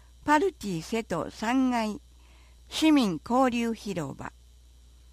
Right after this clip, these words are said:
申し込み方法、窓口、電話、メールで申し込み。楽しく学ぶ防災あれこれ。日時、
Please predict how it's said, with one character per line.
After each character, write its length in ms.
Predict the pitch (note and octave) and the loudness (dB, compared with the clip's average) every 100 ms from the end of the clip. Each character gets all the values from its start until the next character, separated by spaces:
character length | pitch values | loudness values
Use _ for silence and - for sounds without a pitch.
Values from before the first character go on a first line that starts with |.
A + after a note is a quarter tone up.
| - - - - - - | -20 -20 -20 -20 -20 -4
申 200 | A#3 D4+ | 4 4
し 160 | - - | 2 -2
込 80 | C4+ | 0
み 140 | C4+ | 0
方 320 | - A#3+ F#3+ | 0 -2 -2
法、 320 | E3+ C#3+ - - - - - - - - | -6 -12 -12 -18 -20 -20 -20 -20 -20 -6
窓 360 | G#3+ B3 C#4+ C4 | 0 4 4 4
口、 500 | G3+ - - D3+ - - - | -2 -10 -10 -10 -10 -16 -4
電 360 | G#3+ B3 A#3 | 0 2 0
話、 240 | G#3 F#3+ - - - - - - | -2 -6 -10 -20 -20 -20 -20 -6
メ 240 | G#3 C#4 C#4+ | 0 2 2
ー 20 | |
ル 160 | C4 | 0
で 240 | A#3+ A#3 - | -2 -4 -6
申 240 | C#3 F#3+ G3+ | -4 -2 -2
し 180 | - - | -6 -8
込 140 | E3 | -6
み。 260 | D3+ D3+ - - - - - - - - - - - | -4 -4 -6 -16 -20 -20 -20 -20 -20 -20 -20 -20 -4
楽 260 | B3 C#4 F4+ | 2 2 2
し 160 | - - | -2 -8
く 180 | F3+ | -4
学 320 | C#3+ F#3 A3+ G#3+ | 0 0 0 -2
ぶ 260 | G3 - - - - - | -4 -6 -10 -20 -20 -2
防 240 | G3+ C#4+ | 2 2
災 400 | - B3 A#3+ - - | 2 -4 -4 -6 -8
あ 120 | F3+ | -4
れ 160 | G3+ | -4
こ 180 | - C#3+ | -6 -12
れ。 160 | B2+ - - - - - - - - - - | -12 -16 -20 -20 -20 -20 -20 -20 -20 -10 0
日 400 | C4+ - F#3+ C3 | 0 0 -4 -6
時、 240 | C#3 | -6